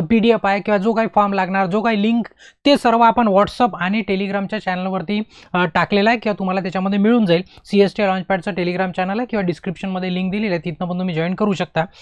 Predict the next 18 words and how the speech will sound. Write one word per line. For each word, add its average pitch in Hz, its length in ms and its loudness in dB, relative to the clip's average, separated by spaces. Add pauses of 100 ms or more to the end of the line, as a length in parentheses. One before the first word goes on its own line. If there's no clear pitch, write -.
(160)
कारण 190 220 2
तुम्हाला 185 260 0
सक्त 208 300 -4
गरज 170 260 0
पडणार 175 300 -2
त्या 170 140 -4
लिंकची, 185 480 -2 (360)
पीडीएफची, 196 440 4
फॉर्मची. 185 340 4
आता 151 140 -2
तुम्हाला 170 200 2
समोर 160 280 0
समोर 170 240 0
गेलं 214 200 -2
की 160 120 -6
तुमच्या 170 220 -2
लक्षातच 175 420 -2
येईल 170 120 -2